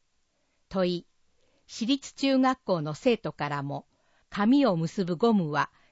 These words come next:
黒、茶、紺のみという決まりはなぜあるのか、等、様々な決まりに対する疑問の声が出ているが、いかがか。部長、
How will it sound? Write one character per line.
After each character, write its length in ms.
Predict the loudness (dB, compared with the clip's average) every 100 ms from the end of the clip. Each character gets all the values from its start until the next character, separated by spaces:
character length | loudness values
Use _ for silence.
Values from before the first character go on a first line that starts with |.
| _
黒、 400 | -4 -2 -2 -4 _ _ _ _
茶、 300 | -4 -2 -2 _ _ _ _ -4
紺 360 | 2 4 4
の 120 | 0
み 120 | 0 -2
と 160 | -8
い 120 | -8
う 80 | -10
決 160 | -6 -2
ま 160 | 0
り 120 | -2 -2
は 120 | 0
な 160 | 0
ぜ 160 | 0 -2
あ 100 | -4
る 140 | -6
の 120 | -6 -8
か、 260 | -10 -12 _ _ _
等、 320 | -8 -6 -8 -14 _ _
様 320 | -8 0 2 2
々 240 | 2 0
な 140 | -4
決 140 | -4 -2
ま 160 | 0
り 100 | 2
に 140 | 0 0
対 240 | -2 -4
す 140 | -4 -8
る 100 | -6
疑 140 | -2
問 260 | 0 2 0
の 100 | 0
声 240 | -2 -2
が 140 | -4
出 120 | -8 -8
て 120 | -8
い 140 | -8
る 120 | -8
が、 180 | -10 -10 -12
い 80 | -8
か 160 | -4 -4
が 140 | -6
か。 240 | -12 -16 -16 _ _ _ _ _ _ _ _ _
部 100 | -12
長、 480 | -8 -6 -4 -6 -8